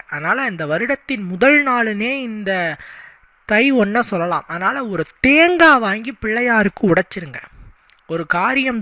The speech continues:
தொடங்குவதற்கு முன்னாடி அந்த காரியம் வெற்றியாக வேண்டும் என்று தேங்காய், தேங்காய் வாங்கி பிள்ளையாருக்கு உடைத்து, இது பேர் சிதறு தேங்காய்ன்னு சொல்லுவோம். சித்திரை தேங்காய் போட்டு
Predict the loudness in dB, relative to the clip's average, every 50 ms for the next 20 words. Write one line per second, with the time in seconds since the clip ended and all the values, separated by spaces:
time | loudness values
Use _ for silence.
0 | -2 -2 -2 -2 -4 -6 -8 -8 -8 -8 -10 -12 -12 -12 -10 -10 -10 -8 -6 -6
1 | -4 -4 -6 -4 -4 -4 -2 0 0 2 2 2 4 4 4 6 6 4 4 2
2 | 2 2 2 2 2 0 0 -2 -4 -4 -6 -8 -8 -10 -12 -12 -14 -14 -14 -14
3 | -8 -6 -6 -6 -6 -6 -6 -6 -4 -4 -4 -4 -6 -8 _ -20 -10 _ -2 -2
4 | 0 2 4 2 2 2 0 -2 -4 -4 -6 -8 -10 -12 -14 -18 -20 -20 -20 -20
5 | _ _ _ -8 -6 -4 -2 0 0 2 2 2 2 0 0 -2 -2 -2 0 -4
6 | -4 -2 -2 -2 0 0 -2 -4 -4 -6 -6 -4 -2 -2 -2 0 0 0 0 0
7 | 0 0 0 0 -2 -2 -4 -6 -6 -6 -6 -6 -8 -12 _ _ _ _ -18 -6
8 | -2 -2 0 2 2 0 0 -2 -4 -6 -6 -8 -10 -10 -10 -12 -16